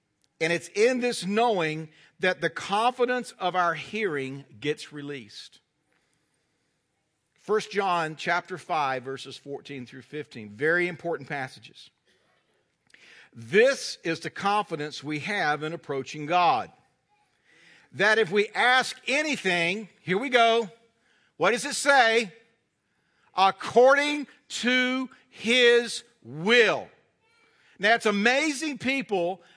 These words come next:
that will quote this passage and leave that phrase out. "According to his will,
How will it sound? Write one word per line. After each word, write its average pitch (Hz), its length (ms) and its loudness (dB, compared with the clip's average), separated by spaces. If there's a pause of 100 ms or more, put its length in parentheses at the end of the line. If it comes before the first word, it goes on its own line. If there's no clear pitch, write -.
(120)
that 220 260 2
will 202 220 2
quote 269 460 0
this 277 180 -6
passage 214 640 -2
and 190 320 -2
leave 285 500 0
that 247 360 4
phrase 233 640 0 (120)
out. - 640 0 (1600)
"According 285 640 4
to 262 200 -2
his 226 160 -4
will, 175 600 0